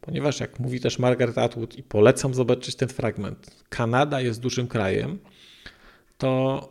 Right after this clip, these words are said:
e, praca pisarza w Kanadzie polega na jeżdżeniu pomiędzy dużymi ośrod-, pom-, pomiędzy ośrodkami miejskimi, które są w sporych odległościach od siebie.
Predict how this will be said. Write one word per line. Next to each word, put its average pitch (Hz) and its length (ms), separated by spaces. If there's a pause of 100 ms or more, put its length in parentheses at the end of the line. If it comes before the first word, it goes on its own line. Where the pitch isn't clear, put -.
(120)
e, 135 260
praca 170 380
pisarza 123 720
w - 100
Kanadzie 123 540 (540)
polega 165 420
na 160 160
jeżdżeniu 147 540
pomiędzy 139 640
dużymi 139 480
ośrod-, 135 340
pom-, 151 220
pomiędzy 151 380
ośrodkami 143 420
miejskimi, 131 540
które 175 320
są 160 340 (180)
w - 60
sporych 127 400
odległościach 135 840
od 151 160
siebie. - 320